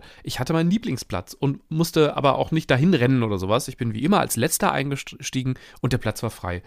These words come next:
Dankeschön dafür. Und dann bin ich pünktlich in Köln angekommen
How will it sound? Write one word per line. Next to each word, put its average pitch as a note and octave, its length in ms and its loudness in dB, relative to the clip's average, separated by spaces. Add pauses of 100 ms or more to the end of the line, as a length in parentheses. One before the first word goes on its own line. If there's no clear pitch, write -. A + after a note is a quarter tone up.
(120)
Dankeschön B2 440 -4
dafür. F#2+ 300 -6 (220)
Und A#2+ 160 -6
dann D3 140 2
bin D3+ 100 2
ich - 220 -4
pünktlich A#3 400 0
in F3 80 -2
Köln E3 240 2
angekommen A2 560 -4